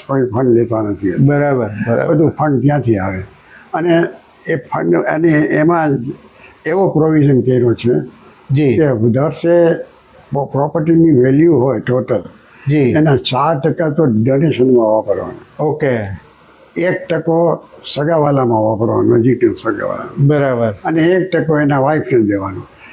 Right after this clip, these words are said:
Speaker 1: એના વાઇફ તો ગુજરી ગયા, એટલે એક ટકો હવે ચેરિટીમાં.
Speaker 2: બરાબર, બરાબર.
Speaker 1: એટલે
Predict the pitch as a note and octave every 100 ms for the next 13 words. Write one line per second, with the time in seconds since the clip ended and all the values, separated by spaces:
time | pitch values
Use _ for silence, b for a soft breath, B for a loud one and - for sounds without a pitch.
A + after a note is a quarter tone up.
0 | B D#3 E3 F3 F3+ F3 D#3 C3+ D3 D3+
1 | B2 B2 A#2+ B2+ D3 D#3 E3+ E3 D3+ D3
2 | C3 C#3 C#3+ D3+ C#3+ A#2 A2 F#2+ C3+ C#3+
3 | D3 D3 C3+ A#2+ G#2+ A#2 B2+ C3 A#2 G2+
4 | C#3 D#3 D3